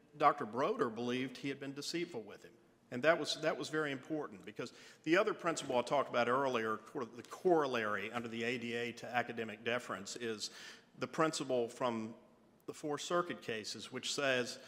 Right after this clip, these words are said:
a court doesn't sit as a super personnel department.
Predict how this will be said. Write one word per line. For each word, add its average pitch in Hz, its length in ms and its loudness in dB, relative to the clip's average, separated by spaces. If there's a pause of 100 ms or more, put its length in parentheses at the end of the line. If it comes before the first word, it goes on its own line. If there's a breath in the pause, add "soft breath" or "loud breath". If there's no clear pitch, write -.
(260 loud breath)
a 143 60 -6
court - 460 -8
doesn't 165 320 -4
sit 175 420 -2
as 123 140 -8
a 117 60 -8
super 147 340 -4
personnel 120 540 -8
department. - 540 -14